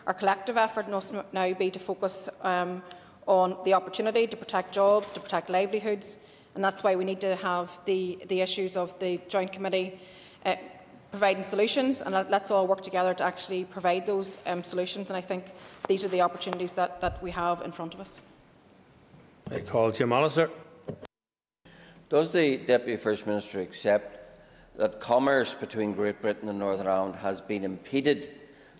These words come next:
Speaker 3: by the protocol whose imp-, whose rigorous implementation she demands? Why, therefore, does she want to punish the economy of Northern Ireland?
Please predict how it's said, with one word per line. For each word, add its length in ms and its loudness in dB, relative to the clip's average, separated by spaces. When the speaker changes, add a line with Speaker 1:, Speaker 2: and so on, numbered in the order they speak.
Speaker 3:
by 360 4
the 100 -4
protocol 1000 0
whose 320 -6
imp-, 380 -4
whose 340 -4
rigorous 400 -2
implementation 920 -4
she 280 -4
demands? 720 0
Why, 260 2
therefore, 340 4
does 180 -2
she 140 -4
want 420 0
to 60 -16
punish 560 -2
the 680 0
economy 640 2
of 200 0
Northern 320 2
Ireland? 360 -2